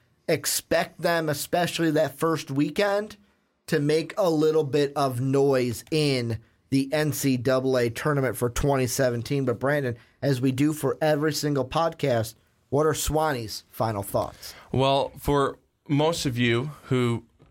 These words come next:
Speaker 2: hopefully and most likely watched the Super Bowl over the weekend, the New England Patriots had one of the biggest comebacks I've ever seen in sports.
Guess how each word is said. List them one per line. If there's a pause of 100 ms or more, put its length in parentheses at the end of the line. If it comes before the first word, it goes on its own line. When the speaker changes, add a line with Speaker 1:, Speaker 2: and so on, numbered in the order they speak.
(300)
Speaker 2:
hopefully
and
most
likely
watched
the
Super
Bowl
over
the
weekend, (1120)
the
New
England
Patriots (300)
had (260)
one
of
the
biggest
comebacks (400)
I've
ever
seen
in
sports.